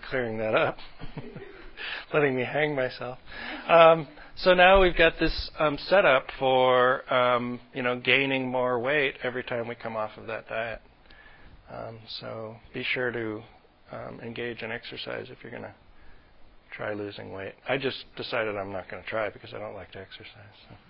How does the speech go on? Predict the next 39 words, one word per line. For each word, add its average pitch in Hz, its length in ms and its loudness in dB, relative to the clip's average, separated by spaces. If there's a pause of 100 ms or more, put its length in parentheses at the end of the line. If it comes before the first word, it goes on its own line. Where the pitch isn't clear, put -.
(800)
And 131 100 4
if 127 160 4
I 120 140 4
do 135 260 0
try, 101 420 0
it's 101 200 -6
gonna 104 180 -6
be 104 140 -6
to 95 80 -6
my 92 160 -6
detriment. 95 520 -6 (140)
So 101 80 -16 (960)
that 127 100 -6
gives 123 160 -2
me 117 80 -4
an 110 60 -2
excuse 107 300 -6
not 104 160 -4
even 101 160 -8
to 95 60 -14
try. - 180 -10 (760)
<laughs> - 60 -10 (1400)
Um, 123 420 2 (280)
no, 117 120 2
I, 110 120 4
I 113 200 0
actually 107 440 -2
need 98 260 -8
to. 107 140 -6 (200)
I, 107 120 -4 (140)
my 104 100 -6
doctor - 460 -10
says - 200 -12
I 120 80 -16
need 120 120 -14
to. - 120 -10 (280)
So. - 1700 -8
Okay. 139 440 6
Um, 147 500 2